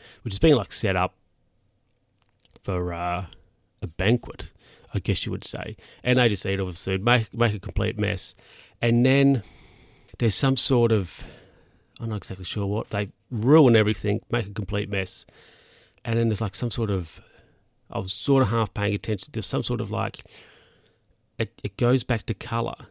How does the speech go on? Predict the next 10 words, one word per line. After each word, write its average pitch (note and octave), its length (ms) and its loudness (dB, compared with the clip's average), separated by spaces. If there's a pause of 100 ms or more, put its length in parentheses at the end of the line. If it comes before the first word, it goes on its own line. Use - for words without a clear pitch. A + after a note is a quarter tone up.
(1400)
and G#2 300 2
they're G2 380 0 (1700)
in B2 320 6
water, A#2 640 2 (1800)
and G2 420 0
they're, F#2+ 120 0
like, F#2 320 -4
sort G2+ 200 -4
of - 200 -10
drowning, E3+ 720 -4